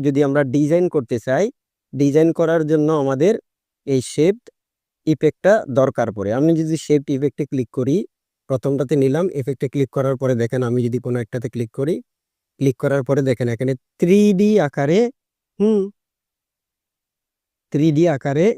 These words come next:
আমাদের শেপটা ইফেক্ট হয়ে গেছে। আমি যদি এটাতে ক্লিক করি, এটাতে যদি একটা ইফেক্ট দিতে চাই, ধরেন এখানে ক্লিক করলাম, এখানে ক্লিক করলাম,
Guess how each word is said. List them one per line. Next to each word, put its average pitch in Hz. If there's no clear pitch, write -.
আমাদের 123
শেপটা 175
ইফেক্ট 151
হয়ে 113
গেছে। 95
আমি 143
যদি 139
এটাতে 131
ক্লিক 131
করি, 131
এটাতে 127
যদি 127
একটা -
ইফেক্ট 143
দিতে 120
চাই, 143
ধরেন 117
এখানে 127
ক্লিক 123
করলাম, 151
এখানে 131
ক্লিক 135
করলাম, 156